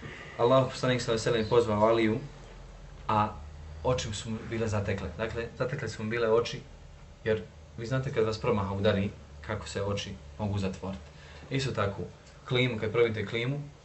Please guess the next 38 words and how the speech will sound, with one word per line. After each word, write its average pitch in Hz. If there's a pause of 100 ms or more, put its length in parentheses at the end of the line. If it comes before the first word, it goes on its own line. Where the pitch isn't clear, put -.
(360)
ovaj, 107
desi 110
vam 101
se, 104 (420)
prehladite 110
se 104
nešto, 110 (420)
isto 135
tako -
se 113
Ali 113
desilo 104
na 95
putovanju, 104
na 98
boravku 98
Hajber, 131 (100)
zas-, -
zatvorili 110
smo 101
se 139
oči, 143
pa 120
ga 113
Allah 113
poslanik, 110
sallallahu 107
alejhi -
ve -
sellem, -
pozvao, 156 (1400)
e, 131
potrljao 139
mu 135
oči 139
i 123
onda 123
je 123